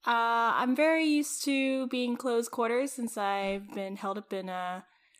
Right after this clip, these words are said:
in a room for most of my, for as much as I remember. I, I usually just fly around my room, but one of these days,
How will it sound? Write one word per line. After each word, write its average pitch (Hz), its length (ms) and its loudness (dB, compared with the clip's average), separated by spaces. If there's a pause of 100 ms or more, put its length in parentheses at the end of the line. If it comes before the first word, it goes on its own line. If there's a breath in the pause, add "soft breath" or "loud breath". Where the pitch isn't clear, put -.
(480 soft breath)
in 190 560 -6 (160)
a - 160 -10
room 220 300 -2
for 294 120 0
most 294 280 0
of 302 40 -4
my, 302 200 0 (100)
for 226 380 0 (260)
as 226 180 -8
much 233 180 -4
as 254 100 -4
I 214 80 2
remember. 196 680 -2
I, 180 360 -6 (120)
I - 60 -10
usually 220 360 -4
just 190 200 -8
fly 185 160 -2
around 180 180 -4
my 180 100 -8
room, 208 380 -6 (200)
but 185 360 -2
one 226 220 0
of 285 80 2
these 262 160 -2
days, 214 540 -2